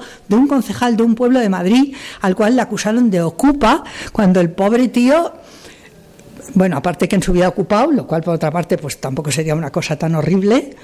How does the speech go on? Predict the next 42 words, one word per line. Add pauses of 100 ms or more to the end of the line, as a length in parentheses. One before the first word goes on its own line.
(460)
eh,
en
su
pueblo
no
había
ni
ocupaciones. (260)
Es
decir
que,
y
eso
salió
en
la
televisión
de
Madrid,
en,
en
Telemadrid. (1120)
Bueno,
no
me
voy
a
extender,
pero (220)
la
necesidad
de
una
esfera
de
comunicación
propia
para
mí
es
fundamental. (480)
Y